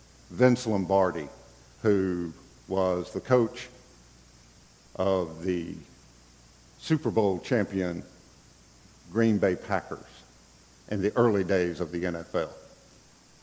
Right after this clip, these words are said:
And there was a season, because the expectation had been Green Bay was gonna dominate every season. <laughs>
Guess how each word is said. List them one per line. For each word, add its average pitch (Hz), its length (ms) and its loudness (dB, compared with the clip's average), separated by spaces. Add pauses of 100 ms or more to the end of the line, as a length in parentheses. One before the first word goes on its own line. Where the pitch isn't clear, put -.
(220)
And 110 380 0
there 143 160 10
was 139 200 4
a 110 60 6
season, 107 640 2 (460)
because 107 320 0
the 107 140 2
expectation 117 760 0
had 90 220 -2
been 90 320 -4 (380)
Green 127 320 8
Bay 120 300 8
was 101 180 0
gonna 101 220 2
dominate 95 500 2
every 98 240 0
season. 82 420 -6 (600)
<laughs> - 280 -12